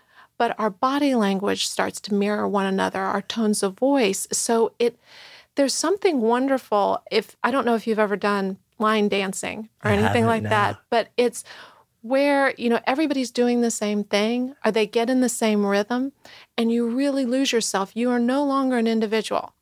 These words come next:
Speaker 1: You are part of this great organism moving.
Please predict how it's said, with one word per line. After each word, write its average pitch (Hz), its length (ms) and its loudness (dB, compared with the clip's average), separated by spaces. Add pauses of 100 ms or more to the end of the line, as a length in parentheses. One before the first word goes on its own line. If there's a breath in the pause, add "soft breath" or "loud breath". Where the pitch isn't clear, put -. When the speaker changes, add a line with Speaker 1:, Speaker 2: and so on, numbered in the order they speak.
(440)
Speaker 1:
You 240 160 2
are 240 80 0
part 277 480 0
of 214 180 -2
this - 220 -2
great 247 460 -2
organism 220 920 0
moving. 247 580 -2